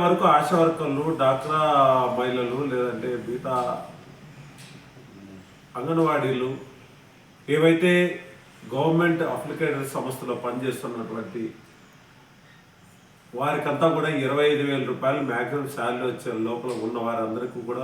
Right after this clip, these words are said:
నవరత్నాల్లో ఉన్నటువంటి అన్ని స్కీమ్స్ కూడా ఎలిజిబిలిటీ ఇవ్వడం, అదేవిధంగా ఇరవై ఐదు లక్షల రూపాయలకు ప్రపంచంలో ఎక్కడా లేని విధంగా ఒక సాఫ్ట్‌వేర్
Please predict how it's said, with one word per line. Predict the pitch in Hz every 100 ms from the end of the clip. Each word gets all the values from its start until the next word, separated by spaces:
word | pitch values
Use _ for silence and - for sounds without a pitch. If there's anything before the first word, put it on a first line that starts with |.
| 120
నవరత్నాల్లో | 107 117 120 - 117 110 110 104
ఉన్నటువంటి | 104 95 101 95 107 98 - - - - -
అన్ని | 131 160 160
స్కీమ్స్ | 165 - - 143
కూడా | 143 135 110 104
ఎలిజిబిలిటీ | 110 123 131 117 120
ఇవ్వడం, | 120 135 - - - - - - - - _ - - _ - - _ _ _ - _ - - - - -
అదేవిధంగా | 165 214 214 214 208 202 - - - - - - - - - - 131
ఇరవై | 165 190 202
ఐదు | 196
లక్షల | 190 - 185 175
రూపాయలకు | 180 185 190 180 180
ప్రపంచంలో | 147 143 180 180 180 180 170 131
ఎక్కడా | 151 175 190
లేని | 185 170
విధంగా | 165 160 156 156
ఒక | - -
సాఫ్ట్‌వేర్ | 156 - 190 185